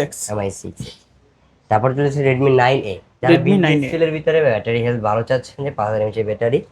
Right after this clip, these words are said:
Speaker 2: and বাজেটটা কম থাকবে, তার জন্য এটা বেস্ট একটা প্রোডাক্ট ভাই।
Speaker 1: হুম, হুম।
Speaker 2: Redmi নাইন এ।
Speaker 1: ওকে।
Speaker 2: জি।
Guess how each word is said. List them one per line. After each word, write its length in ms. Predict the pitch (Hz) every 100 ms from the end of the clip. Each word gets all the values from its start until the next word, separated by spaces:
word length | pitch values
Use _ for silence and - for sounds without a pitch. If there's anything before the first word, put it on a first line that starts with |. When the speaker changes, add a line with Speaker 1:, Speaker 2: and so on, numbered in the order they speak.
| _ -
Speaker 2:
and 260 | 98 98 98 98
বাজেটটা 300 | 107 120 120
কম 80 | 123 127
থাকবে, 160 | 139 165
তার 80 | 120
জন্য 120 | 113 113
এটা 100 | 110 101
বেস্ট 160 | 120 -
একটা 120 | 113 -
প্রোডাক্ট 220 | 90 85
ভাই। 100 | 85 82 _ -
Speaker 1:
হুম, 100 | 170
হুম। 100 | 180 233 - -
Speaker 2:
Redmi 240 | 104 117 127 113
নাইন 140 | 123 - -
এ। 20 | - - _ _ -
Speaker 1:
ওকে। 240 | 160 170 262 - _ _
Speaker 2:
জি। 80 | 101